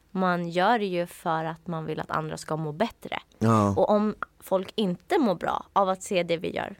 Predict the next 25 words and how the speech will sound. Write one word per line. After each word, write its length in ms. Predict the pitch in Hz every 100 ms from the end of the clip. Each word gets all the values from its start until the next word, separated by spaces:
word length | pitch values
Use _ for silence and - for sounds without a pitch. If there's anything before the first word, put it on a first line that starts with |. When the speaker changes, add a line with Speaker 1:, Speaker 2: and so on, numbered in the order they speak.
| _
Speaker 1:
följ 320 | - 214 311
oss 140 | 247 -
inte. 220 | - - - -
Speaker 2:
Nej. 280 | 101 104 -
Speaker 1:
Det 60 |
brukar 220 | 240 226
jag 80 | 196
säga, 160 | - -
om 160 | 285
du 60 | 330
inte 180 | 269 202
vill 120 | 190
se 220 | - 262
det 100 | 202
jag 160 | 185 196
gör, 160 | 240 - - _ _ -
du 120 | 196
behöver 280 | 202 220 320
inte 140 | -
följa 300 | - 190 175
mig, 140 | 175
det 100 | 180
är 60 | 214
frivilligt. 640 | - 247 214 247 190 - - 107
Speaker 2:
Mm. 440 | 110 104 101